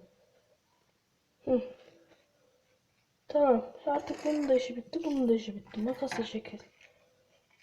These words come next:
Dur açamadık. Ya ben bu arada buraları keserim ha. Part iki falan yok. Niye part ikisini yapacağım? Doğru.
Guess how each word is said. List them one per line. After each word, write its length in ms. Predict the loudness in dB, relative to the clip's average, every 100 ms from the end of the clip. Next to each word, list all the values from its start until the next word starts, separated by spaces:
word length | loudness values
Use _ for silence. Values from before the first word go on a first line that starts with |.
| _ -4
Dur 80 | 0
açamadık. 720 | 2 2 0 0 -6 -14 -20 _ _ _ _ _ _ _ _ _ -20 -4 6
Ya 80 | 10
ben 300 | 10 10 10
bu 60 |
arada 240 | 10 8 8
buraları 340 | 6 6 4
keserim 340 | 4 6 6
ha. 220 | 6 0 -4 -10 _ _
Part 260 | 4 4 2
iki 120 | 4
falan 260 | 8 8
yok. 400 | 8 6 4 0 -16 _ _ _ _ _ _ 0
Niye 200 | 6 6
part 260 | 6 0 0
ikisini 300 | -10 -4 -4
yapacağım? 480 | -2 -6 -6 -4
Doğru. 420 | 0 2 2 -4